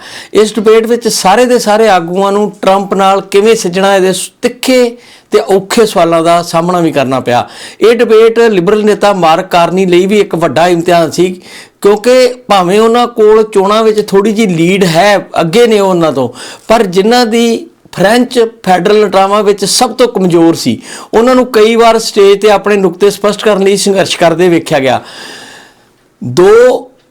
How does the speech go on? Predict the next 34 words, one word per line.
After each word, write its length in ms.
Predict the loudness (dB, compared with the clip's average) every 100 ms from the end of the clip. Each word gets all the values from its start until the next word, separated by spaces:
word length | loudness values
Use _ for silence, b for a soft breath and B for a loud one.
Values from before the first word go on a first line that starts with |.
| _ -6
ਅਠਾਈ 360 | -2 2 2
April 320 | 2 2 2 2
ਨੂੰ 180 | 2
ਕੈਨੇਡੀਅਨ 640 | 0 0 2 2 2 2 -2 -4 -2
ਲੋਕ 420 | 2 2 2 0
ਜਿਹੜੇ 240 | 0 0
ਨੇ, 160 | 0 0
ਉਹ 180 | 0 0
ਵੋਟਾਂ 320 | 0 0 -4
ਪਾਉਣ 320 | -2 -2 -2
ਨੂੰ 260 | 0 -2 -2
ਪਹਿਲਾਂ 440 | -2 0 0 -2
ਵੀਰਵਾਰ 580 | -4 -2 0 2 2 2
ਨੂੰ 360 | 2 0 -2 -6 -6
ਅੰਗਰੇਜ਼ੀ 440 | -2 2 2 2 -2
ਦੀ 140 | -2
ਦੂਜੀ 340 | -2 -2 -2 0
ਬਹਿਸ 360 | 2 0 0
ਨੂੰ 140 | 0 2
ਵੀ 100 | 2
ਵੇਖਣਗੇ 460 | 0 -2 -2 0
ਤੇ 120 | 0
ਫਿਰ 340 | -2 0 0 0 -2
ਆਪਣੇ 300 | -4 -2 -4
ਤੌਰ 200 | -2 -2
'ਤੇ 160 | -2
ਮਨ 220 | -2 -2 -2
ਬਣਾ 240 | -2 -4
ਕੇ 180 | -2 -2
ਉਹ 220 | 0 -2
ਵੋਟਾਂ 340 | -2 -4 -2
ਵਿੱਚ 200 | -4 -4
ਹਿੱਸਾ 360 | -6 -8 -4 -2
ਲੈਣਗੇ। 540 | 0 0 0 -2 -4